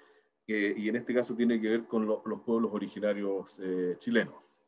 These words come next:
Estamos en un proceso, eh, en Chile, ¿verdad? Donde, eh, se está volviendo costumbre escuchar hablar el, la lengua mapuche, se está volviendo costumbre. Hace un par de semanas,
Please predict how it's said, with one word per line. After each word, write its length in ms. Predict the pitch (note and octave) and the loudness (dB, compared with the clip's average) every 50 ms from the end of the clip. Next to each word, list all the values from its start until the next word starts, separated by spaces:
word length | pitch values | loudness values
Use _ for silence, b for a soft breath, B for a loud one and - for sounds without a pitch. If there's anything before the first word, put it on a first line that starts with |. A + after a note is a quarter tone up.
| _ _ _ _ _ _ _ _ _ _ | _ _ _ _ _ _ _ _ _ _
Estamos 480 | - - - - A2 G#2 G#2 G2+ G2 F#2+ | -20 -10 -2 0 0 0 0 -2 -6 -6
en 80 | F#2+ | -6
un 120 | G2 F#2+ F#2+ | -6 -8 -8
proceso, 680 | - G2 - - F#2+ F#2+ - - E3 F3 F3+ E3 C3+ A2 | -10 -12 -8 -8 -10 -8 -4 -2 -2 0 0 0 0 0
eh, 440 | F#2 F2+ E2 D2 D2+ F2 F2 F2 F#2 | -2 -4 -6 -8 -12 -12 -12 -12 -12
en 120 | F2 _ | -14 _
Chile, 400 | _ - F2 E2+ F2+ A#2+ C#3 C3+ | _ -16 -14 -10 -6 -4 -4 -2
¿verdad? 280 | A#2+ G2+ F#2+ A2 B2 C3 | -2 -2 0 2 2 2
Donde, 460 | B2+ A2 G2+ F#2+ G2+ G#2 A2 A2+ - | 0 -2 -6 -6 -4 -4 -4 -4 -4
eh, 180 | F#2 F2+ F2+ E2+ - | -8 -12 -12 -12 -14
se 160 | - - F#2 | -12 -14 -14
está 240 | - _ - G#2+ G#2+ | -12 _ 0 0 2
volviendo 420 | G#2 G2+ F#2 G#2 G#2+ G#2 G#2 G2 | 2 0 -2 -2 -4 -2 -2 -4
costumbre 540 | F#2 F#2 - - A2+ A2 A2+ A#2 A#2 A2+ - b b b b b b b b _ | -4 -6 -10 -8 -6 -4 -2 0 0 -2 -2 b b b b b b b b _
escuchar 420 | - G#2+ - - G2 F#2+ - G#2+ G#2 | -10 -10 -8 -8 -12 -4 -2 2 2
hablar 420 | G2 G2 G2+ G#2 G#2 G#2 G2 F#2+ F#2+ | 2 2 2 2 2 2 0 -2 -4
el, 480 | F#2+ F#2 F2+ F2 F2 E2+ E2 D#2+ D#2 D#2+ | -2 -2 -2 -2 -4 -6 -8 -8 -10 -10
la 80 | D#2+ | -8
lengua 480 | E2 F#2+ G#2+ A2 A2+ A2+ A#2+ A#2+ A#2+ A#2 | -6 -2 0 0 0 2 2 2 2 2
mapuche, 580 | A#2 A2+ G#2+ A2 G#2+ - - - D3+ D#3+ D#3 | 0 -2 -4 -6 -10 -12 -6 -4 -4 -4 -4
se 120 | C#3+ - F2+ | -6 -10 -12
está 180 | - _ - | -16 _ -4
volviendo 400 | F#2+ F2+ F2 E2+ F#2+ F#2+ F2+ F#2 | -2 0 0 0 -2 -4 -4 -6
costumbre. 460 | E2+ F2 - - - A2+ A#2 A2+ G#2 F#2 | -8 -8 -12 -6 -4 -2 0 0 0 0
Hace 160 | - - - | -2 -8 -14
un 60 | E2+ | -8
par 140 | - F#2 F2+ | -4 -2 -2
de 60 | F2+ | -2
semanas, 380 | - G#2+ A#2+ C3+ C#3 C3+ A#2+ | -2 -2 0 0 2 2 0